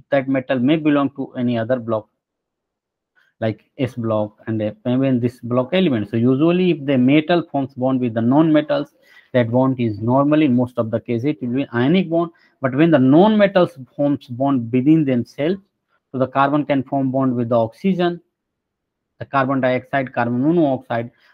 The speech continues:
all those compounds are usually covalent compounds. Fluorine can also form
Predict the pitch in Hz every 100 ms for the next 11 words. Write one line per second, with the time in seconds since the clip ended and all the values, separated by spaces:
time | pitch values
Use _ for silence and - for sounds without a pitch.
0 | _ - 180 233 202 190 - 151 139 139
1 | 135 123 117 123 120 123 131 - 113 104
2 | 101 95 - 95 98 101 101 - 165 180
3 | 185 165 160 165 156 165 156 151 147